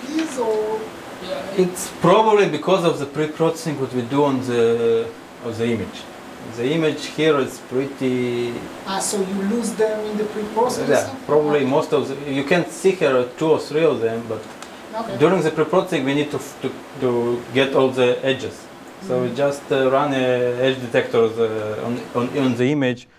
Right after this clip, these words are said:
Speaker 2: to understand where, where the lines are. So some of them are, these ones are, go-, got lost in, in the process. Uh, but in most of the cases, you, we will see the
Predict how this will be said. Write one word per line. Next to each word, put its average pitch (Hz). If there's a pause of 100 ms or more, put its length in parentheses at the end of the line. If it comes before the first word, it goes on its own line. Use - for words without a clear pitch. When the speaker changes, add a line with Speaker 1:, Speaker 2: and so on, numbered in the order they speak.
(140)
Speaker 2:
to 127
understand 120
where, 117
where 113
the 113
lines 110
are. 90 (600)
So 127
some 160
of 147
them 131
are, 117 (600)
these 127
ones 113
are, 101 (1080)
go-, 107
got 107 (800)
lost 117
in, 104
in 107
the 101
process. - (420)
Uh, 104 (300)
but 139
in 151
most 214
of 208
the 190
cases, 196
you, 147 (200)
we 135
will 151
see 139
the 110